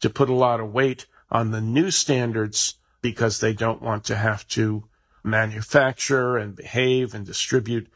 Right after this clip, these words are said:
in two different ways. When the big states tend to be more restrictive, they go from resisting that to supporting it. Let's see if that happens with New Jersey. First offense for a merchant is a warning.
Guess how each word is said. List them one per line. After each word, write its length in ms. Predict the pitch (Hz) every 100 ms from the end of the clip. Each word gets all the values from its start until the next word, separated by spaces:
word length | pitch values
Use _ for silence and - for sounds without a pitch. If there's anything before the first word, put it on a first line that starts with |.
| _ _
in 140 | - 110
two 180 | 135
different 400 | 123 123 - 113
ways. 460 | 117 107 104 - - _ _
When 240 | 117 113
the 80 | 110
big 240 | 107 123 110
states 640 | - 113 107 - - - _ _
tend 240 | - 117 110
to 100 | 104
be 140 | 110
more 260 | 110 110 107
restrictive, 720 | 104 - - 98 - 104 - - _ _ _
they 180 | 117 107
go 200 | 104 104
from 260 | - 104 98
resisting 580 | 101 110 135 - 127 117
that 260 | 107 104
to 100 | -
supporting 560 | - - - 117 107 101
it. 100 | - - - _
Let's 200 | 110 107
see 100 | 120
if 100 | 107
that 160 | 110 104
happens 480 | 107 104 107 101 110
with 180 | 101
New 140 | 104 101
Jersey. 640 | - 123 135 156 160 165 _ _ _ _
First 380 | - 156 170 -
offense 640 | 123 - 160 160 - - -
for 180 | 120 110
a 40 |
merchant 520 | 110 127 - 131 120 - _ _
is 180 | 113 110
a 60 | 104
warning. 640 | 98 123 139 139 139